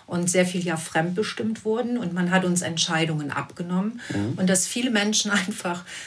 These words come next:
Speaker 1: leider, obwohl sie dann auch hier, ähm, ich sag mal, in einem erwachsenen Haus sozusagen rumlaufen, oder das sieht jedenfalls von außen so aus,
Speaker 2: Mhm.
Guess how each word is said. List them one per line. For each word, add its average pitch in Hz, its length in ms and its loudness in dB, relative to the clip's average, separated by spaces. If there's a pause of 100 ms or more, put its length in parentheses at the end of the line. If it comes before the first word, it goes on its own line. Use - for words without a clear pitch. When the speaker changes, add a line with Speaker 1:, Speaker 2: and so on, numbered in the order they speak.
(120)
Speaker 1:
leider, 190 400 4
obwohl 190 340 0
sie 196 160 0
dann 180 220 0
auch 180 180 -2
hier, 202 500 2
ähm, 190 220 0
ich - 140 0
sag 190 180 -2
mal, 185 100 0
in 175 100 -2
einem 180 220 2
erwachsenen 170 1080 0
Haus 180 320 4
sozusagen 190 680 0
rumlaufen, 190 580 0
oder 165 100 2
das 165 120 0
sieht 180 180 -4
jedenfalls 170 480 0
von 160 200 -6
außen 160 360 -2
so 185 140 0
aus, 202 320 0
Speaker 2:
Mhm. 107 220 -2